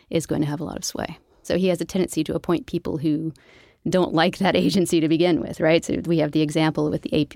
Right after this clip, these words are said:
E P A, um, where he's appointed someone who sued the E P A multiple times. So, you know, it does make you wonder, who would he put in the Office of Science and Technology Policy, and would they really be advocating on the side of science? We don't know.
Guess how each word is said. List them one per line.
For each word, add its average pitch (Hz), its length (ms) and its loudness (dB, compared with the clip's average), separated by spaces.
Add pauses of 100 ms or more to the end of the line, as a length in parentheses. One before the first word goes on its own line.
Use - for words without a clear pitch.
E 180 120 2
P 151 200 2
A, 156 280 2 (500)
um, 147 220 0
where - 120 0
he's 147 480 -2
appointed 147 400 0
someone 143 300 2
who - 100 -4
sued - 240 -2
the - 100 -2
E - 60 -4
P - 200 -8
A - 40 -4
multiple - 300 -6
times. - 480 -8 (180)
So, 156 160 0
you 170 120 4
know, 175 60 4
it - 40 2
does 220 120 4
make 180 180 4
you 160 80 4
wonder, 165 260 4
who 190 120 2
would 190 80 0
he 165 80 0
put - 160 -2
in - 80 0
the 160 120 2
Office 170 280 0
of 202 60 4
Science 196 340 4
and 175 80 -2
Technology 208 440 4
Policy, 160 460 0
and 202 300 4
would 175 200 2
they 175 180 6 (180)
really 170 800 2 (360)
be 170 640 0
advocating 160 500 2
on 156 100 4
the 160 60 2
side 160 240 -2
of 151 60 -8
science? - 500 -6
We - 60 -12
don't - 160 -12
know. 151 220 -8